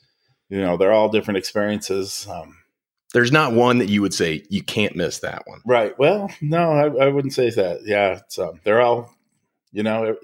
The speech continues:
Speaker 1: any day of skiing's a good day.
Speaker 2: Okay.
Speaker 1: So, um,
Speaker 2: How long did it take you to do this?
Speaker 1: Um, it's a few years. <laughs>
Speaker 2: Uh-huh. <laughs> That's a, you're getting a lot of, uh, miles on the car, I'm
Speaker 1: Right,
Speaker 2: guessing.
Speaker 1: yeah. <laughs>
Speaker 2: Well, good for you. That's great.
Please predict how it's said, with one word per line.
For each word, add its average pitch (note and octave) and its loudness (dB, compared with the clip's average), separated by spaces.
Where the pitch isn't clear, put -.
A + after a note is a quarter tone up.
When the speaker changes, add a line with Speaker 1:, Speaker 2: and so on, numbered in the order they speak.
Speaker 1:
any C#3 0
day C3+ 4
of B2 2
skiing's A#2+ -2
a - -8
good A2 -2
day. F2 0
Speaker 2:
Okay. F2+ 2
Speaker 1:
So, G#2+ 2
um, F#2 2
Speaker 2:
How D3+ 2
long F#3+ 2
did F#3 2
it E3+ -4
take F3+ 0
you G3 -4
to F#3+ 2
do A3+ 0
this? - -2
Speaker 1:
Um, E3+ 2
it's - -8
a C3+ 4
few A2+ -2
years. G2+ -4
<laughs> - -10
Speaker 2:
Uh-huh. C#3+ 2
<laughs> - -16
That's A2+ 2
a, A#2+ 2
you're G#2 0
getting A#2+ 2
a A2 0
lot A2 2
of, G#2 -2
uh, A2+ 4
miles C3+ 2
on C3+ 2
the B2+ 0
car, G2 2
I'm E2+ 0
Speaker 1:
Right, A#2+ 6
Speaker 2:
guessing. - -6
Speaker 1:
yeah. A#2 2
<laughs> B2+ -8
Speaker 2:
Well, C#3+ 4
good C3+ -2
for A#2 -8
you. A2+ 0
That's G2 0
great. F2+ -2